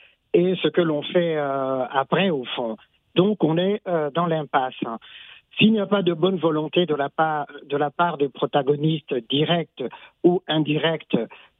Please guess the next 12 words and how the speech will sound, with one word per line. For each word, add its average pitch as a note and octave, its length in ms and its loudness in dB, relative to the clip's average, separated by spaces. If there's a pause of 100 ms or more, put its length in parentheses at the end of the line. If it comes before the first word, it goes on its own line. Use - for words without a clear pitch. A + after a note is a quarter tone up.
(120)
pour F3+ 320 2
trouver, E3 560 0 (380)
pour F3 160 0
aller F3 240 0
vers F3 160 0
la D3+ 160 -2
désescalade, D3 920 -2 (600)
euh, D3 400 0
déboucher E3+ 580 2
sur F3 220 -2
un D#3+ 80 -2
cessez-le-feu D3 800 -2